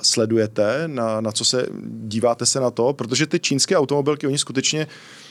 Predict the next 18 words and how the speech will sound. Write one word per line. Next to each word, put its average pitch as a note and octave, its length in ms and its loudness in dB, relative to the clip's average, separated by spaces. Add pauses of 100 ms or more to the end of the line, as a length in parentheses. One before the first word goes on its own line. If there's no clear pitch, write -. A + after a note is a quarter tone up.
(200)
jestli - 340 0
v C#3+ 60 0
něčem C#3 600 2
asi - 220 0
vynikají, B2+ 560 4
že B2 80 0
mají C3 160 2
celou C3+ 180 0
tu D3+ 120 -6
vertikálu B2+ 560 2
od A#2+ 60 -4
těch C#3 180 -2
zdrojů A#2 440 2
až A#2+ 120 -2
po, A2+ 180 -4
řekněme, B2 320 -4
nějaký B2 280 -2
marketing, G#2 640 -2